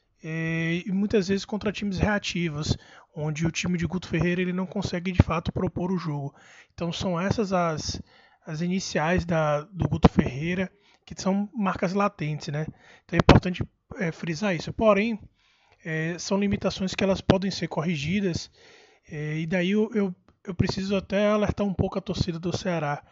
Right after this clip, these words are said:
Há uma imensa crítica em relação ao Guto Ferreira, é, sobretudo após a eliminação da Sul-Americana,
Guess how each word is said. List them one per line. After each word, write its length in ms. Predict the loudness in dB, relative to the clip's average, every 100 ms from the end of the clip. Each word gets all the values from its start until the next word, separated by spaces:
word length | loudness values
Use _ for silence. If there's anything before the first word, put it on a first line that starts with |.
| -20 -20 -14
Há 100 | -8
uma 160 | -4 -2
imensa 360 | -2 -2 -6
crítica 680 | -8 -6 -4 -4 -4 -6 -6 -6
em 100 | -6
relação 580 | -6 -6 -8 -8 -6
ao 160 | -4 -6
Guto 220 | -4 -2
Ferreira, 460 | -2 -4 -4 -4 -8 _ _ _ _ _ _
é, 280 | -12 -8 -6
sobretudo 560 | -6 -6 -6 -6 -4 6
após 600 | 8 8 4 -8 -10 -4
a 80 | -2
eliminação 460 | -2 -2 -4 -4 -6
da 60 |
Sul-Americana, 1040 | -6 -4 -4 -6 -8 -6 -2 -2 -2 -4